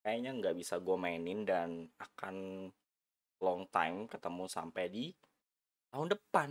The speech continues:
gitu, kawan-kawan, ya. Jadi tahun depan baru bisa gua mainkan kembali. Padahal Batman belum tamat, ya. Banyak banget game-game yang belum gua tamatin dan pengen gua lanjutin, ya. Cooking Diary, ya.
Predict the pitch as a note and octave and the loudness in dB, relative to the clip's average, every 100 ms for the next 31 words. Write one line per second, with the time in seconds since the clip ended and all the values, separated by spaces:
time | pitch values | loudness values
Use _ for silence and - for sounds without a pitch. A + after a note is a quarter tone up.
0 | D3+ C3+ G2+ F#2+ F#2 F2 E2+ E2+ G2+ A2 | -2 -2 0 2 2 0 -2 -2 -2 -2
1 | C3+ D#3 D#3 - E3+ B2 B2 C#3 A#2 - | -2 -4 -4 -4 6 6 6 2 -4 -4
2 | A2+ G#2 G2+ F2+ E2+ F2 - E2 D#2+ D#2 | -2 0 -2 -4 -6 -6 -6 -8 -8 -10
3 | D#2+ - _ _ _ F2 F#2+ F#2 - F#2 | -10 -14 _ _ _ 2 4 2 0 0
4 | F2+ D#2 D2 G#2+ C#3+ D#3+ D#3 D3 C#3 C#3 | -2 -4 0 6 6 6 0 0 0 -2
5 | C#3+ D#3 - F2+ F#2 F#2+ F#2+ F#2+ F#2+ F2+ | -2 -4 0 0 0 -2 2 2 2 0
6 | F2+ G#2 G#2 A2+ - - - _ B2 C#3 | 2 4 6 4 2 -12 -20 _ 12 12
7 | C3 C3+ B2+ G2+ G2 F#2+ - F2+ F2 E2 | 12 12 2 6 8 8 6 2 0 -2
8 | F#2+ F2+ E2 F2 F2 E2+ E2 D#2 E2 E2 | -2 -2 -2 -4 -2 0 -2 -2 -6 -8
9 | - D#2+ F2+ - - E2+ D#2+ F#2+ B2 C#3+ | -8 -4 -6 -6 -8 -4 2 4 4 2
10 | C#3+ B2+ C3 C3 B2+ G#2 | 0 -2 0 0 2 4